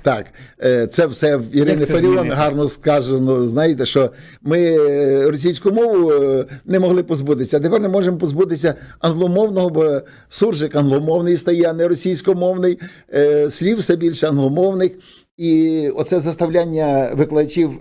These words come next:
Speaker 1: е, "Надрукуй свою роботу, е, англійською мовою", ну, я ще розумію, я хочу, щоб ми прочитала вся Європа. Я надруковую історичне дослідження. А на що, е, е, м, скажімо, україномовне наукове видання перекладати на англійську мову, коли його,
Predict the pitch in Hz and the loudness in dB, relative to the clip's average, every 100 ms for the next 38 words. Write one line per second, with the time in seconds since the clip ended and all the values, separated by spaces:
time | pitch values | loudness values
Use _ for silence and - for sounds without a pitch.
0 | 143 131 123 - - 156 160 175 196 185 | -2 0 -2 -6 -2 -2 0 -2 -2 -4
1 | 156 160 156 151 160 160 147 - - _ | -2 0 0 0 -2 0 -2 -2 -12 _
2 | - 135 147 160 160 156 151 180 151 139 | -10 -4 0 0 0 -2 0 0 2 2
3 | 127 165 160 151 156 139 123 139 151 - | 2 2 2 0 0 -2 -2 -2 -2 -2
4 | - _ 143 135 196 196 180 131 135 135 | -12 _ -6 -2 -2 -2 -4 -2 0 -2
5 | - - - 123 160 135 - 123 120 107 | -6 -10 -8 -2 0 0 0 0 0 0
6 | 95 113 151 165 139 - 156 139 - 147 | -4 -2 0 0 -2 0 0 0 -2 -4
7 | 127 131 120 123 95 95 95 - _ _ | -2 -4 -2 -2 -2 -4 -6 -12 _ _
8 | _ 147 165 190 170 160 151 - _ _ | _ -6 -4 -2 0 0 -2 -20 _ _
9 | 139 135 131 127 117 - - 131 117 113 | -4 -2 0 0 -4 -10 -10 -8 -6 -10
10 | - 127 123 120 - 151 151 - 175 175 | -10 -8 -6 -4 -2 -2 -2 -2 -2 0
11 | 190 196 170 170 190 160 151 147 151 156 | -2 -2 -4 -2 0 0 0 0 0 0
12 | 170 151 139 135 196 269 233 156 123 160 | 0 2 0 0 0 -2 -2 -4 -2 -2
13 | 160 156 190 196 160 151 151 165 180 175 | -2 0 0 -2 -4 -4 0 0 -2 -4
14 | 165 220 202 - 165 160 151 185 | 0 0 0 -2 0 0 0 -2